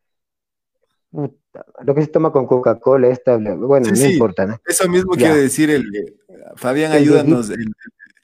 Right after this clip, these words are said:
Speaker 1: ayúdanos,
Speaker 2: vino
Speaker 1: el
Speaker 2: ese
Speaker 1: Dieguito,
Speaker 2: negro
Speaker 1: Fa-,
Speaker 2: argentino.
Speaker 1: claro, este, este de hierbas, con, bueno, en fin, ¿no? Pero eso, ahí está. No, el Piñer, no.
Speaker 2: Piñer.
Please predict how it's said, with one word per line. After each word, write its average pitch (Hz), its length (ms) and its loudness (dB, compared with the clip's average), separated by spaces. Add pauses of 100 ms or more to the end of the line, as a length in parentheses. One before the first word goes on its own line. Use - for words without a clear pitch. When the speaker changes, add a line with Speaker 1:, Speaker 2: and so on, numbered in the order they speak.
Speaker 1:
ayúdanos, 165 300 4
Speaker 2:
vino 160 140 4
Speaker 1:
el 143 60 2
Speaker 2:
ese 135 200 0
Speaker 1:
Dieguito, 131 260 2
Speaker 2:
negro 135 140 -2
Speaker 1:
Fa-, 143 80 2
Speaker 2:
argentino. 127 440 -6 (640)
Speaker 1:
claro, 165 300 2
este, 156 300 4
este 143 260 0
de 123 120 4
hierbas, 123 540 2
con, 110 280 -4 (300)
bueno, 143 300 0 (340)
en 143 180 -2
fin, 143 240 2
¿no? 127 200 2
Pero 156 220 4 (540)
eso, 202 600 0 (260)
ahí 151 180 2
está. 120 440 -4 (420)
No, 185 160 2
el 180 80 0
Piñer, 247 380 2
no. 233 160 2
Speaker 2:
Piñer. 139 220 -2